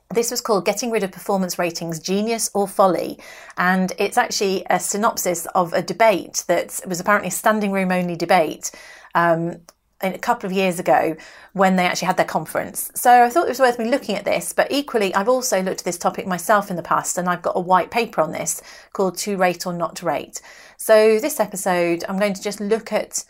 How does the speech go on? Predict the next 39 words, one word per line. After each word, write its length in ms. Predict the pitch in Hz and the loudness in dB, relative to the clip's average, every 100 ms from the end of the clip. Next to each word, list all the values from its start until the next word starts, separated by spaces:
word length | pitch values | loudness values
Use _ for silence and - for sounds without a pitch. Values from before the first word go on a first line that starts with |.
| - _ _ _ - | -18 _ _ _ -6
the 380 | 202 196 190 185 | 0 0 0 -2
outputs 480 | 269 269 - - - | -2 -2 -2 -4 -2
of 140 | 185 - | -4 0
the 60 | |
actual, 720 | 175 - - 180 170 165 160 - | -2 -2 -2 2 4 4 0 0
um, 320 | 170 160 165 - _ - | 0 0 -4 -12 _ -6
journal 500 | - 170 190 302 - | 0 0 0 -6 -10
and 240 | 190 175 170 | -8 -4 -4
what 100 | - | -2
was 300 | 170 165 - | -4 -4 -8
said 320 | - 180 165 - | -2 0 0 0
there, 260 | 165 160 | 0 0
but 160 | - 214 | 0 0
also 380 | 226 - 190 175 | 0 0 0 0
some 200 | 202 185 | -2 -4
of 120 | 170 | -2
my 140 | 175 - | -4 -2
own 180 | 180 170 | -2 -2
experience 800 | 165 - 170 156 151 - - - - _ - | -6 -4 0 0 0 -4 -12 -14 -20 _ -6
with 160 | 175 | -4
regard 360 | 180 175 165 160 | -2 2 2 2
to 180 | - 165 | -4 -6
performance 480 | - - 160 160 165 | -6 -6 -6 -6 -6
ratings. 560 | 156 - - - - - - | -6 -8 -10 -10 -14 -16 -14
So 120 | - | -2
I 40 | 302 | 0
hope 220 | 196 196 | 0 -2
you'll 120 | 185 | -2
find 240 | 190 185 180 | 0 0 0
it 140 | - | 0
of 160 | 226 233 240 | -2 -2 -4
use 400 | 285 339 - - | -2 -2 -4 -8
and 160 | 190 185 | -8 -8
of 140 | - | -8
interest. 440 | 175 170 160 - - | -8 -6 -8 -8 -8
And 140 | 175 | -8
of, 100 | 170 _ | -8 _
as 180 | 220 220 | -4 -2
ever, 400 | 202 185 170 226 | -4 2 4 4